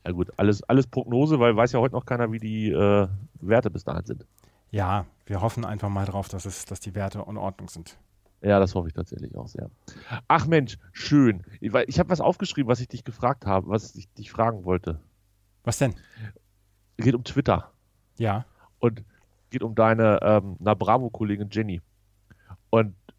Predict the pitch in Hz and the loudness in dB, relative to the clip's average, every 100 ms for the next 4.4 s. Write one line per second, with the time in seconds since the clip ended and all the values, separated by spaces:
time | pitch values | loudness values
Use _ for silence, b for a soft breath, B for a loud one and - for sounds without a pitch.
0 | _ _ _ - 147 - 165 160 143 - | _ _ _ -2 -2 2 0 2 0 2
1 | 160 160 147 143 165 151 156 139 143 - | 2 2 2 0 0 2 2 2 2 2
2 | 151 160 160 - 147 156 - 160 139 147 | 4 4 2 0 2 2 2 0 0 -2
3 | 127 143 143 151 147 143 135 131 143 123 | 0 0 0 2 2 2 0 0 0 0
4 | - 160 196 | -2 -4 -4